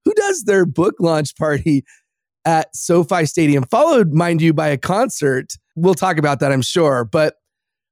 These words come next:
I think that only happens when you have the type of career that this gentleman has had.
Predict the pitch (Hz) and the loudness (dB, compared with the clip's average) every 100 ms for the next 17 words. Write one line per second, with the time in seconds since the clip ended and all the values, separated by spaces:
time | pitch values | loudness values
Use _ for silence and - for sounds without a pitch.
0 | - 226 269 240 196 208 151 160 160 156 | -4 -2 -2 0 2 2 0 -2 0 0
1 | 139 131 127 147 151 131 151 156 160 151 | 0 0 0 2 2 2 0 0 0 -2
2 | 139 _ _ _ _ 156 - 151 151 160 | -6 _ _ _ _ -6 -4 -2 -2 0
3 | 143 - 143 139 135 131 127 - _ _ | -2 -2 0 2 2 2 -2 -6 _ _
4 | _ - 135 120 143 - 147 135 131 120 | _ -6 -4 0 -2 0 0 0 0 -2
5 | - 117 98 | -4 -6 -6